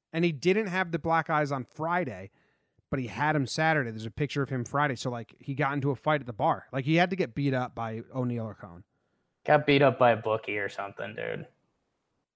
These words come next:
Speaker 1: Like, "Oh, you're back in New York? Remember when you, you blew that one game?"
Speaker 2: Told, told you not to come back here, Chuck.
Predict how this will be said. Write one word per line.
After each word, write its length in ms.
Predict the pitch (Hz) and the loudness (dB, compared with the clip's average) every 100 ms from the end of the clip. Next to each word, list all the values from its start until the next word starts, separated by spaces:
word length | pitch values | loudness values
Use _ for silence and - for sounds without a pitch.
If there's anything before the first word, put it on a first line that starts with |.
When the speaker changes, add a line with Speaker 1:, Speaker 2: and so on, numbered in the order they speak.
| _ | _
Speaker 1:
Like, 140 | 131 127 | -10 2
"Oh, 120 | 185 | 8
you're 120 | 180 | 8
back 300 | 147 147 156 | 8 4 4
in 80 | 170 | 4
New 80 | 165 | 4
York? 360 | 151 147 170 - | 6 6 6 2
Remember 400 | 143 143 147 143 | -2 0 2 2
when 420 | 139 139 139 135 - - | 2 2 0 -4 -14 -10
you, 340 | 143 135 127 123 _ - - _ _ _ _ _ _ _ - - | -4 0 0 -4 _ -20 -20 _ _ _ _ _ _ _ -20 -12
you 200 | 131 120 | -8 -4
blew 240 | 123 139 | 2 2
that 200 | 135 131 | 2 0
one 200 | 135 135 | 0 2
game?" 340 | 139 151 151 147 - - | 2 2 0 -2 -8 2
Speaker 2:
Told, 340 | 151 147 147 - | 6 6 6 4
told 260 | 147 143 | 6 6
you 80 | 139 | 4
not 240 | 139 139 | 6 6
to 60 | - | 4
come 180 | 147 131 | 0 4
back 300 | 135 156 156 | 6 6 4
here, 140 | 117 | -4
Chuck. 520 | 107 - 120 131 - | -4 2 4 4 0